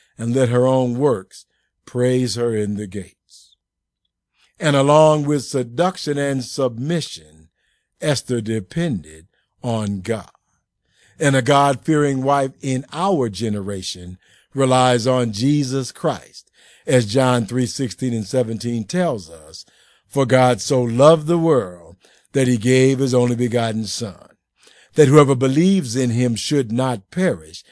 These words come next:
but have an everlasting life. For God did not send his Son into the world to condemn the world, but that the world through him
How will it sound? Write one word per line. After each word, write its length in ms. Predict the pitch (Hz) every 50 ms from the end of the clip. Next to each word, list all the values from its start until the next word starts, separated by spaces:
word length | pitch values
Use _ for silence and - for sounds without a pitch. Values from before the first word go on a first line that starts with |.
| _ _ _ _ _ _
but 160 | - 131 127 110
have 320 | 107 120 123 123 120 113
an 80 | 117 117
everlasting 640 | 117 107 113 110 107 107 104 - - - 110 104
life. 540 | 104 104 107 98 - - _ _ _ - _ _ _ _ _ _ _ _ _ - _ _
For 160 | - - 160 147
God 260 | 127 151 143 139 127
did 160 | 135 135 127
not 240 | 131 131 127 120 -
send 280 | - 147 147 139 127
his 200 | 120 127 127 110
Son 240 | - - 143 135 139
into 220 | 131 123 113 123 117
the 120 | 120 123
world 340 | 117 127 131 127 123 113 -
to 120 | - 131 120
condemn 640 | - 127 120 117 117 110 131 165 196 214 214 202 151
the 100 | 123 110
world, 560 | 98 98 95 87 85 82 85 87 85 87 90 _ _ _ _ _ _ -
but 200 | 131 127 120 92
that 240 | 131 127 120 - -
the 100 | 123 120
world 640 | 120 131 156 156 139 117 98 90 90 87 92 95 _ _ _ _ -
through 300 | - 113 123 135 143 143
him 580 | 135 135 131 113 95 82 - - 78 76 76